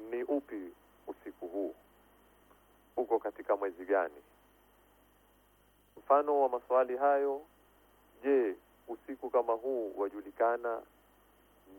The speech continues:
ni wa kuendelea kila siku au kila mwaka ama ni wa mara moja? Na mengi katika maswali ambayo kwamba kwa muda utakao kutu-, kundukia tutazungumza leo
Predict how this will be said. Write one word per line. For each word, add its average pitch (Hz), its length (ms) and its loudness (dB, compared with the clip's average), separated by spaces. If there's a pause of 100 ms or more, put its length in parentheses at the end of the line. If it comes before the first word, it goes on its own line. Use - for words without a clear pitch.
(200)
ni 101 100 -6
wa 98 140 2
kuendelea 104 720 2
kila - 280 -4 (100)
siku 135 580 -12
au 101 180 0
kila 101 300 -2
mwaka 123 680 0
ama 123 220 -2
ni 110 80 -10
wa 104 120 -2
mara 101 200 -2
moja? 107 380 0 (1120)
Na 120 120 4
mengi 156 440 -2
katika 123 280 0
maswali 127 640 2
ambayo 110 340 0
kwamba 113 520 2 (560)
kwa 110 120 0
muda 131 280 2
utakao 110 420 4
kutu-, 104 420 -8
kundukia 104 720 -2 (460)
tutazungumza 98 760 -4
leo 98 400 0